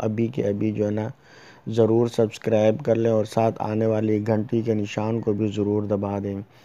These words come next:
दोस्तों, मेरे को बहुत अफसोस से ये कहना पड़ रहा है आपको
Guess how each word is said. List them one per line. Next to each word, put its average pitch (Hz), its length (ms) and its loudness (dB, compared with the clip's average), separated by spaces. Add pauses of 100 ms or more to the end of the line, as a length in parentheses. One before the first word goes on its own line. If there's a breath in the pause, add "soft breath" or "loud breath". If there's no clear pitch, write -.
(340 soft breath)
दोस्तों, 123 360 4
मेरे 120 300 6
को 117 160 0
बहुत 113 320 6
अफसोस 117 440 2
से 117 180 0
ये 113 220 4
कहना 113 340 0
पड़ 107 200 0
रहा 110 260 0
है 107 140 2
आपको 104 460 -2